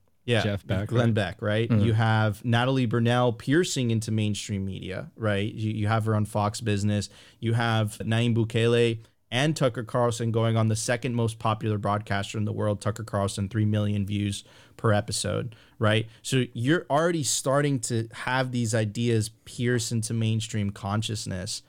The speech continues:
Speaker 1: Hopefully, I think that every time one of these cycles happen, more and more people will learn their lessons. But do I believe, and I think this is,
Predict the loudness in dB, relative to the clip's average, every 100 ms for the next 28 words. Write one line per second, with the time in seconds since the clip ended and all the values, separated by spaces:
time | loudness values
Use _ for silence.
0 | _ 2 2 2 0 2 4 2 -2 -10
1 | _ _ _ -4 0 2 2 0 2 0
2 | 2 0 0 2 4 2 2 0 0 0
3 | 2 0 0 0 0 -2 -2 -2 -2 -2
4 | -2 0 -2 -8 _ _ _ _ _ 0
5 | 4 4 4 4 4 2 0 -4 0 2
6 | 2 0 -10 _ _ 0 4 4 4 4
7 | 4 2 0 -2 -2 -4 -6 -14 _ _
8 | _ _ _ -6 0 2 2 2 2 2
9 | 4 4 2 0 -2 -2 0 -2 -2 -2
10 | -2